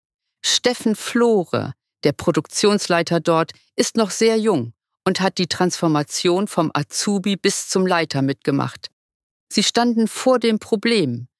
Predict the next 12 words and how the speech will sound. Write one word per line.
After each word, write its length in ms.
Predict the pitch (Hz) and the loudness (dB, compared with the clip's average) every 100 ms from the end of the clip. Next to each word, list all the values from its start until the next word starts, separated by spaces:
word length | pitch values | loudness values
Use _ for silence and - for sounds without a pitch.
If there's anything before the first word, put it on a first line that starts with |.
| _ _ - | _ _ -2
Wachsende 560 | 180 - - 175 156 | -2 0 0 0 2
Umsätze, 840 | - 220 190 196 - - 196 190 - | 2 0 2 0 -2 -4 -2 -2 -2
aber 220 | 151 151 | 0 0
die 140 | 165 | 0
Lieferzeiten 760 | 165 208 - 165 - 160 165 170 | 0 0 0 -2 0 0 0 0
gingen 380 | 185 185 180 180 | 0 0 0 0
hoch, 260 | 139 - - _ _ _ | 0 -2 -14 _ _ _
weil 240 | 170 190 180 | 2 2 2
sie 140 | 190 | 0
in 160 | 147 143 | 0 0
Arbeit 520 | - 202 170 127 - | 0 0 0 -2 -2
ertranken. 720 | 135 - 135 127 - 135 | -4 -2 -2 -2 -2 -6